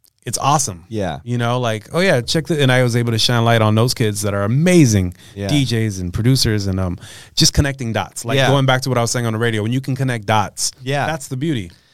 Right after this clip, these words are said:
Speaker 2: Yeah, and it comes from putting yourself out there too, I think. The people
Speaker 1: Yeah.
Speaker 2: knowing to hit you up, you know what I mean?
Speaker 1: Yeah.
Speaker 2: Not being afraid to just be creative and keep putting things out there whatever it is, you know,
Speaker 1: Yeah, yeah.
Speaker 2: musically, mixes, remixes. I mean, you do music production stuff too.
Speaker 1: Yeah, yeah, yeah.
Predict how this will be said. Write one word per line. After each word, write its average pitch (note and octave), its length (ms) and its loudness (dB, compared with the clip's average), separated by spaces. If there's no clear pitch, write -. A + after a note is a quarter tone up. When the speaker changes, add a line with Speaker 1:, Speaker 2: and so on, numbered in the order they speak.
Speaker 2:
Yeah, C4 140 -6
and C3+ 100 -2
it C3+ 80 -2
comes D3+ 240 -4
from C3+ 200 -2
putting C3+ 280 2
yourself A#2 320 0
out G#2 220 -2
there F#2+ 160 -4
too, A2 300 -4
I E2+ 60 -8
think. F2 280 -14
The - 80 -20
people A#2+ 260 -2
Speaker 1:
Yeah. A2 80 -4
Speaker 2:
knowing G2+ 300 -6
to G2 80 -8
hit G2 260 -8
you G2 140 -4
up, G2 240 -4
you A2+ 100 -6
know G#2+ 60 -4
what G2 60 -6
I G2 60 -8
mean? G2 120 -6
Speaker 1:
Yeah. C3 140 0
Speaker 2:
Not A2+ 180 -2
being A2 140 -6
afraid G2+ 360 -8
to G#2 80 -12
just G2+ 320 -8
be B2 140 -2
creative A2 720 0
and G#2+ 180 -8
keep A2+ 240 -8
putting G#2+ 220 0
things G#2 220 -8
out G2 240 0
there G2 380 0
whatever G2+ 400 -2
it D#2 60 -10
is, C#2 260 -12
you A#2+ 140 -2
know, C3 60 2
Speaker 1:
Yeah, C3+ 120 2
yeah. A2 60 -4
Speaker 2:
musically, G#2+ 560 -2
mixes, G#2 720 -6
remixes. G#2+ 800 -6
I - 20 -6
mean, A2 140 -4
you A#2 80 0
do A2+ 140 -2
music G#2+ 320 -6
production F#2 560 -4
stuff F2 260 -10
too. F#2 300 -6
Speaker 1:
Yeah, D#3+ 140 -2
yeah, B2 160 -2
yeah. F2+ 180 -8